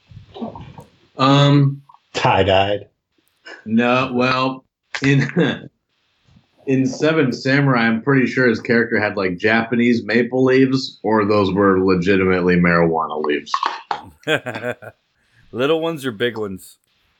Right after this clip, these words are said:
Speaker 1: They were pretty big. They were Japanese maple leaves, probably.
Speaker 3: Uh, more than likely.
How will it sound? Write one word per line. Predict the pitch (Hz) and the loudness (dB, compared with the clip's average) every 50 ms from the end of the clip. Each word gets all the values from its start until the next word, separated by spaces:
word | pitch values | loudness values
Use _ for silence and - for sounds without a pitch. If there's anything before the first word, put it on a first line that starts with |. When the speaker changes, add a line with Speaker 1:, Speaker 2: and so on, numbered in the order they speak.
| _ - | _ 0
Speaker 1:
They | 110 120 135 | 2 4 4
were | 143 147 147 147 | 4 4 2 2
pretty | 151 156 151 139 | 4 4 4 4
big. | 123 117 123 113 95 90 85 - _ _ _ _ _ _ _ _ _ _ _ _ _ _ _ _ _ _ _ _ _ _ - - - _ _ _ - - _ _ _ _ _ _ _ _ _ _ _ _ _ _ _ _ _ _ _ _ _ _ _ _ _ _ _ _ _ _ _ _ _ _ _ _ _ _ _ _ _ _ _ _ _ _ _ _ _ - | 4 4 2 2 2 0 -6 -12 _ _ _ _ _ _ _ _ _ _ _ _ _ _ _ _ _ _ _ _ _ _ -20 -20 -20 _ _ _ -20 -20 _ _ _ _ _ _ _ _ _ _ _ _ _ _ _ _ _ _ _ _ _ _ _ _ _ _ _ _ _ _ _ _ _ _ _ _ _ _ _ _ _ _ _ _ _ _ _ _ _ -2
They | 120 127 | 0 2
were | 127 113 | 2 2
Japanese | 110 110 104 101 - 98 98 95 85 85 | 2 2 0 0 -2 -4 -6 -6 -4 -4
maple | 87 87 85 - 85 87 | -4 -4 -4 -4 -2 -2
leaves, | 85 85 82 82 - | -2 -2 -4 -6 -6
probably. | - 82 82 78 78 78 76 78 80 78 - - _ _ _ - - - _ _ _ - - _ _ _ _ _ _ - - - - - 123 110 92 95 | -6 -4 -4 -2 -2 -4 -4 -4 -4 -4 -6 -10 _ _ _ -20 -20 -20 _ _ _ -20 -20 _ _ _ _ _ _ -20 -20 -12 -6 -4 -4 -4 -4 -4
Speaker 3:
Uh, | 98 131 120 110 | -4 -2 -2 -2
more | 107 110 110 107 | -2 -4 -8 -8
than | 95 | -8
likely. | 92 92 92 - - 90 80 | -6 -8 -8 -8 -8 -12 -12